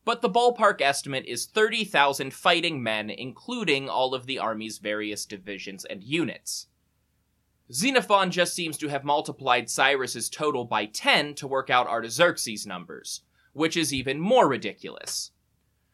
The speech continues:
From the surviving sources, we can say with some certainty that Xenophon had a larger force,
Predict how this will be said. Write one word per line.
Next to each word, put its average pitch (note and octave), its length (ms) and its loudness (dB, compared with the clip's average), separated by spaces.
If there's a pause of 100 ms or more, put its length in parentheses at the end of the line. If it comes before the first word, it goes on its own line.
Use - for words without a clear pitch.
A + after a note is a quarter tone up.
(200)
From F3 180 2
the E3 80 -2
surviving G3 560 4
sources, D3+ 560 0
we C#3 160 -6
can C3 160 -8
say C3 280 2
with B2 200 -6
some A2+ 260 -2
certainty E3+ 720 0
that A2 220 -8
Xenophon A2+ 480 -2
had G#2 240 -4
a F#2+ 140 -6
larger B2 520 4
force, A#2+ 560 -4